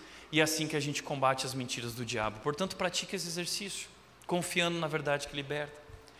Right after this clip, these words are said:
Terceiro lugar, buscar crescimento espiritual. Como nós podemos permanecer firmes? Primeiro, compreender que as aflições fazem parte da agenda de Deus. Segundo, combater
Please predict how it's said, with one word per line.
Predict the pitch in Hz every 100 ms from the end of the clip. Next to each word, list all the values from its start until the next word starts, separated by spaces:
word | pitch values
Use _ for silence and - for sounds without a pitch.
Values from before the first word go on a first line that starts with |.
| - - -
Terceiro | 196 190 226 214
lugar, | 190 190 202 190 - - -
buscar | 170 - 196 190
crescimento | 196 180 180 170
espiritual. | 160 - 147 147 117 107 - - - - - - - - -
Como | 220 247 240
nós | 233
podemos | - 214 220 226
permanecer | - 214 208 208 202 208
firmes? | - 247 269 240 190 - - - - - - - -
Primeiro, | 202 226 240 131 - - - - - - -
compreender | - 262 - 262 214 202 240
que | 233
as | 202
aflições | 214 208 - 220 214
fazem | 214 196
parte | 190 196 202
da | 190
agenda | 170 180
de | 156
Deus. | 135 113 - - - - - - -
Segundo, | - - 208 214 226 156 - - - - - - - - - - - - - -
combater | - 254 294 220 - - 180 165